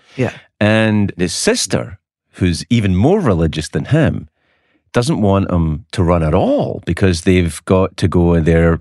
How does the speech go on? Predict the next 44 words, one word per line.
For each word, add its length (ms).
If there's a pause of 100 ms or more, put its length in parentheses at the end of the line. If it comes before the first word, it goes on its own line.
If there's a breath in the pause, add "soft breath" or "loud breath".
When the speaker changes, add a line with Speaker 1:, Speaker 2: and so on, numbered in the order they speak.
Speaker 2:
their 160
missionary 560
work 300
in 100
China 440
is 220
what 140
needs 220
them. 140 (260)
And 100
he 60
says 260
this 220
line 260
to 140
her. 240 (120)
Uh, 180
I 100
don't 180
know 80
who 140
wrote 220
the 180
script. 360
Uh, 260 (100)
it 40
was 180
terrible. 340
But 140
there's 120
a 60
great 280
line 520
in 260
the, 380 (320)
they're 100
walking 320
in 80
the 100
hill 360
above 260
Edinburgh. 520 (640 soft breath)
And 140
sh-, 160